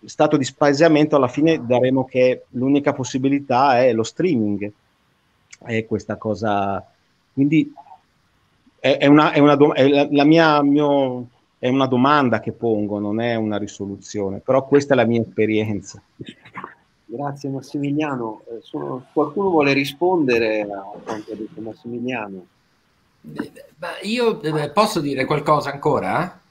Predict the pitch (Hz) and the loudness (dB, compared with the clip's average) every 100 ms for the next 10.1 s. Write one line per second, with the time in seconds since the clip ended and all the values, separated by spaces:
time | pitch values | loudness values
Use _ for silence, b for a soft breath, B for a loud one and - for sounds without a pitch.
0 | _ 240 - 202 240 - 127 190 208 - | _ -4 -2 0 -2 -4 -6 -4 -6 -6
1 | 117 135 123 123 - _ _ _ - - | -8 -4 -4 -6 -10 _ _ _ -12 -4
2 | 170 135 120 117 - - 127 127 123 117 | 0 0 -2 -6 -10 -6 -2 0 0 -4
3 | 123 - _ _ _ _ _ _ _ _ | -8 -14 _ _ _ _ _ _ _ _
4 | _ _ - 185 233 220 156 143 135 - | _ _ -12 -6 -2 -2 0 0 0 0
5 | 151 143 135 127 147 156 156 135 - 143 | 0 0 -4 -4 -6 -2 0 0 -2 2
6 | 139 123 120 127 143 131 139 127 127 127 | 2 2 -2 -2 -2 -2 -2 0 0 0
7 | 117 - 107 110 104 98 98 95 - 73 | -6 -4 -2 -2 -2 -4 -4 -6 -12 -14
8 | - 98 156 151 190 147 - 120 117 110 | -18 -10 -8 -2 0 0 -4 -4 -2 -2
9 | 110 110 - 202 - 95 90 95 123 - | -6 -6 -2 -2 -2 -8 -6 -4 -2 -2
10 | b | b